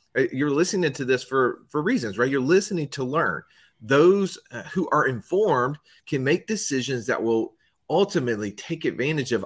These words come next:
all the opportunities, but you gotta be prepared for opportunities. So Joey, when we talk about the number one obstacle to becoming financially free is what?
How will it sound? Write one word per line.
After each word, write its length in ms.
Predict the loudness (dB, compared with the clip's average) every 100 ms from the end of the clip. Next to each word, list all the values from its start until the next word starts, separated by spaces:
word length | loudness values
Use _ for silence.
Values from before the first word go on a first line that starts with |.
| -2
all 200 | 0 2
the 160 | 2 2
opportunities, 880 | 0 -2 -6 -6 -6 -8 -14 -20 -20 _ _ _
but 160 | -4 -2
you 60 |
gotta 340 | 2 4 4 2
be 160 | -2
prepared 880 | -2 -4 -6 -6 -14 -2 4 4 4
for 140 | 0 -2
opportunities. 720 | -2 -8 -10 -12 -14 -20 -20 _ _ _
So 100 | -2
Joey, 300 | 4 6 6
when 160 | 4 2
we 100 | 2
talk 280 | 2 2 2
about 400 | 2 2 0 -6 _ _ -2
the 320 | 2 2 2
number 260 | 2 2 4
one 180 | 4 4
obstacle 600 | 2 0 0 -2 0 -2
to 60 | -2
becoming 400 | -4 -4 -4 -2
financially 380 | -2 -2 -4 -6
free 200 | -4 -4
is 120 | -4
what? 160 | -8